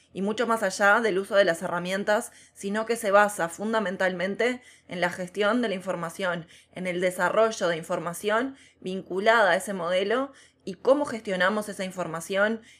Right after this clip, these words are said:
qué información modelamos, cómo lo hacemos, cómo ordenamos, cómo estructuramos la información,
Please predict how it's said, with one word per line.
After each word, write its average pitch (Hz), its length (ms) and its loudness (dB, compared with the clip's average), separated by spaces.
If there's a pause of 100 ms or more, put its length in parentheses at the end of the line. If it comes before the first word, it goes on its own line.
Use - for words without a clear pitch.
(100)
qué 214 100 -4
información 208 600 -4
modelamos, 190 600 0
cómo 226 220 -2
lo 180 120 4
hacemos, 185 640 -4 (600)
cómo 240 220 2
ordenamos, 196 760 4 (520)
cómo 233 180 0
estructuramos 208 600 4
la 202 60 -2
información, 196 880 -2